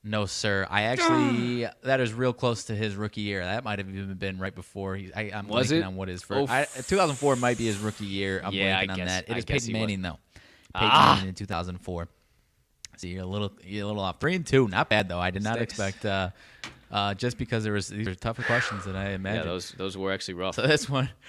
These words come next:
Speaker 1: this
Speaker 2: Okay,
Speaker 1: one's
Speaker 2: another
Speaker 1: a,
Speaker 2: one.
Speaker 1: this
Speaker 2: Here
Speaker 1: one's
Speaker 2: we
Speaker 1: an
Speaker 2: go.
Speaker 1: interesting one.
Speaker 2: Can he stay above
Speaker 1: Uh,
Speaker 2: five hundred?
Speaker 1: single game rushing record, rushing yards, two hundred and seventy-three. I'll give you, I'll make it tough for you at first. I won't tell you the year. Is it Ezekiel Elliott, Walter Payton,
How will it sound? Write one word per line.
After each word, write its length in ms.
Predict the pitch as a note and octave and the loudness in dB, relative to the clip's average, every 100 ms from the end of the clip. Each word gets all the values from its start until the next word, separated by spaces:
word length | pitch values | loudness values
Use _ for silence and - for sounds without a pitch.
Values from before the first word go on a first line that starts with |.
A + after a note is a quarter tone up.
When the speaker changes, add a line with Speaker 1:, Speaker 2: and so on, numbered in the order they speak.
| - - | -20 -8
Speaker 1:
this 180 | A#2+ A#2 | -4 -2
Speaker 2:
Okay, 20 | A2+ | 0
Speaker 1:
one's 200 | A2 G2+ | 2 2
Speaker 2:
another 160 | G2+ | 2
Speaker 1:
a, 40 | A#2+ | 2
Speaker 2:
one. 60 | G#2+ | 2
Speaker 1:
this 60 | |
Speaker 2:
Here 80 | F#2+ | 2
Speaker 1:
one's 60 | A2 | 2
Speaker 2:
we 40 | B2 | 4
Speaker 1:
an 60 | |
Speaker 2:
go. 40 | A2+ | 2
Speaker 1:
interesting 460 | A2 G#2+ - G#2 | 2 -4 -4 -4
one. 140 | G2+ G2 | -2 0
Speaker 2:
Can 80 | |
he 60 | A#2 | -2
stay 240 | - D3 | 2 6
above 320 | E3 - E3 - | 6 8 6 6
Speaker 1:
Uh, 40 | |
Speaker 2:
five 240 | E3 D#3+ | 4 4
hundred? 400 | C#3+ D#3 C3 G2 - _ _ _ | 4 4 2 -4 -10 _ _ _
Speaker 1:
single 460 | - - D3+ E3+ F3+ | -10 -4 -2 0 0
game 600 | C3 C#3+ C#3+ C#3 C3+ B2+ - | 0 0 2 0 0 -2 -2
rushing 500 | A2 C3+ D3 C3+ A#2 | 0 0 0 -4 -4
record, 380 | G2+ - F#2 | -4 -2 -2
rushing 320 | A#2 A#2 A#2+ A#2 | 0 -2 -2 -2
yards, 480 | A#2+ A#2 G2 F#2 - | 0 2 0 -2 -6
two 220 | - C#3+ | -2 0
hundred 220 | D#3 D3+ | 0 -2
and 120 | C3+ | -4
seventy-three. 1000 | - C3 B2+ B2 A2+ G#2+ G#2+ G#2+ E2+ - - - _ _ | -4 -2 -2 -2 -4 -4 -2 -2 -4 -10 -20 -20 _ _
I'll 120 | G#2+ | -4
give 240 | G#2+ C#3 C3 | -2 -4 -2
you, 60 | - | -2
I'll 80 | |
make 200 | A#2+ C#3+ | -2 -2
it 60 | D3 | -4
tough 220 | - D#3+ | -2 -2
for 160 | - D3 | 2 2
you 120 | C#3+ | 2
at 80 | B2+ | 0
first. 280 | C3 B2 A#2+ | 0 0 0
I 40 | |
won't 260 | A2 B2 C3 | -2 -2 -2
tell 160 | B2+ | -4
you 140 | A#2+ G#2+ | -2 -4
the 120 | G2 | -4
year. 540 | F#2+ G#2 F#2+ F2+ F2+ - _ _ _ _ | -2 0 2 2 -2 -6 _ _ _ _
Is 200 | - A2 | -6 -2
it 180 | G#2 - - | -4 -6 -10
Ezekiel 440 | G2 A2+ G#2+ G#2+ G2+ | -6 -8 -4 -4 0
Elliott, 400 | A#2+ D3 D#3 - | 0 0 -2 -4
Walter 280 | G#2 A#2 A#2 | -2 0 0
Payton, 520 | A2 C3 C3 C3+ C3+ | -2 -2 -2 -6 -10